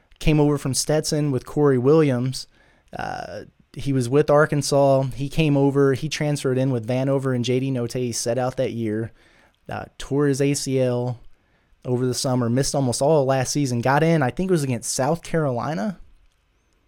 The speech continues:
I think, and played one minute, and that, that's, like, his career at Arkansas. But he was really productive when he was at Stetson. He's transferred. He's at Hofstra now. He starts at center. Uh, he's shooting seventy-six percent from the field.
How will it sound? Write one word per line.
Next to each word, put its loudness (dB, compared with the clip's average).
I -4
think, -2
and -2
played 0
one 4
minute, 2
and -4
that, -6
that's, -2
like, 0
his -4
career -4
at -2
Arkansas. 0
But -4
he 0
was 2
really 4
productive 0
when 0
he 2
was 0
at -10
Stetson. -2
He's -4
transferred. 0
He's 0
at -2
Hofstra -4
now. 2
He -4
starts 0
at -12
center. -2
Uh, -4
he's -2
shooting 2
seventy-six 2
percent -2
from -4
the -2
field. -2